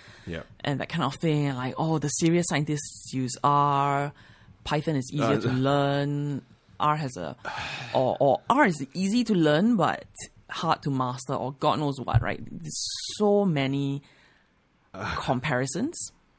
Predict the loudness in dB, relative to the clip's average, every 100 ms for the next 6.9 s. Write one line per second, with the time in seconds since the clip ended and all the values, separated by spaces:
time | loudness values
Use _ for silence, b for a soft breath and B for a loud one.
0 | _ _ _ -8 -4 -4 -6 -6 -2 -2
1 | -2 -2 -2 0 0 0 -4 B B B
2 | 2 2 0 -2 0 2 4 4 6 6
3 | 6 4 2 0 0 0 -2 -6 -16 b
4 | b b b -2 0 -2 -2 0 0 2
5 | 0 0 0 2 2 2 0 0 -2 -2
6 | -4 -2 -2 0 -2 -4 -4 -2 -4